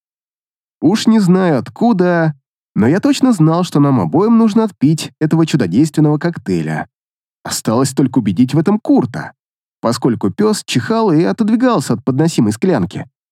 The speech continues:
Та пахла чем-то жгучим и очень резким.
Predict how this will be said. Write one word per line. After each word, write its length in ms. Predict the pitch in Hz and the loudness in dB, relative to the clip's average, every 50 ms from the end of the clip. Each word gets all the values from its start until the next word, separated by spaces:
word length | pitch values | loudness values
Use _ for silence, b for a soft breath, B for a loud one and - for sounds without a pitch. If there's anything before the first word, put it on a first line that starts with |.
| _ _ _ - | _ _ _ -6
Та 160 | - - 233 | -2 -2 -2
пахла 360 | - 247 226 214 - 196 180 | 0 0 -2 0 0 0 0
чем-то 340 | - - 202 196 170 - 113 | 0 0 0 0 0 0 -2
жгучим 540 | 110 - 220 226 - - 190 180 143 98 80 | 0 0 -2 -2 0 2 2 2 2 2 0
и 160 | - 165 196 | -2 -2 0
очень 380 | 214 170 - 170 156 120 107 131 | 0 0 2 2 2 2 2 2
резким. 460 | 175 170 95 - - - - - | 2 0 -2 -2 -6 -8 -8 -8